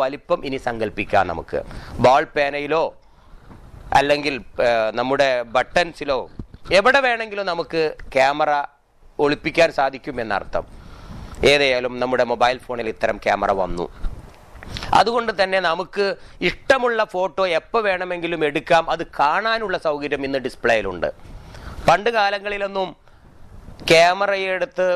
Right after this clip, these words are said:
ഫോട്ടോ എടുത്ത് അനാവശ്യ ഫോട്ടോ എടുത്ത് ലബോറട്ടറിയിൽ കൊണ്ടു പോകാറില്ല. കാരണം നാം എടുത്ത ഫോട്ടോ അവൻ കാണും, ആ ലാബിലുള്ള ടെക്നീഷ്യൻ കാണും. ഇന്ന് ആ ഒരു ബുദ്ധിമുട്ട് ഒഴിവായി, ആ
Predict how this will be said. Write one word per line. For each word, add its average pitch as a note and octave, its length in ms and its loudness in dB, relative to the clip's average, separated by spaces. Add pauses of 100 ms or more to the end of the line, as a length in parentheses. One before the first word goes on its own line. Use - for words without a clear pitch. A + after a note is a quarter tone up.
(140)
ഫോട്ടോ D#3+ 320 -2 (100)
എടുത്ത് E3+ 340 -2 (580)
അനാവശ്യ F3+ 480 2
ഫോട്ടോ D#3+ 280 -2 (120)
എടുത്ത് D#3 320 -4 (420)
ലബോറട്ടറിയിൽ E3+ 800 2
കൊണ്ടു D3+ 240 0 (100)
പോകാറില്ല. C#3+ 500 4 (140)
കാരണം C#3 360 0 (200)
നാം C3+ 200 2
എടുത്ത C#3+ 180 -2 (100)
ഫോട്ടോ C3+ 300 2 (160)
അവൻ B2+ 160 -4 (140)
കാണും, C#3 280 0 (140)
ആ A#2 140 4
ലാബിലുള്ള C#3 480 2
ടെക്നീഷ്യൻ C#3 460 -2
കാണും. G#2+ 220 2 (300)
ഇന്ന് F#3+ 160 4 (160)
ആ - 20 6 (120)
ഒരു G3 180 0
ബുദ്ധിമുട്ട് D#3 580 -2 (340)
ഒഴിവായി, C3 540 4 (1120)
ആ A3+ 40 6